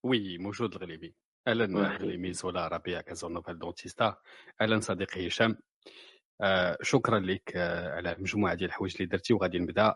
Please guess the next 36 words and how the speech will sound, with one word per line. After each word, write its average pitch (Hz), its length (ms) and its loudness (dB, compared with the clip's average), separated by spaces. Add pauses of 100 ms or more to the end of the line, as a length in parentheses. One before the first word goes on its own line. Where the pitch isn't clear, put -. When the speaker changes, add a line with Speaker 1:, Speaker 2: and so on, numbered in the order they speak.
Speaker 1:
آه، 87 300 2
بعدا 87 400 2
بغيت 92 300 -6
نشكرك - 380 0
على 80 120 0
الكتب 90 420 -4
اللي، 85 360 -4
اللي 82 140 -2
كتبتي - 340 -6
من 87 120 0
بيناتهم، 85 640 -2
آه، 90 420 -8 (600)
مذكرة 92 580 0
كافر 90 220 0
مغربي، 90 480 4 (800)
الكتاب 101 280 4
الآخر 98 320 4 (100)
ديال 90 340 4
حوار 95 360 8
مع 87 80 2
المسلم 92 460 4
اللي 90 100 6
ساكن - 340 4
فيا - 220 6
لما 92 160 6
خانتنيش - 420 0
الذاكرة، 107 500 8 (500)
وبغيت 151 240 12
نشكرك 165 380 10
على 120 140 12
بزاف 104 340 8
ديال، 92 280 6 (400)
ديال 92 120 8
الحوارات 101 640 12
ال-، 95 360 6 (400)
اللي 104 380 8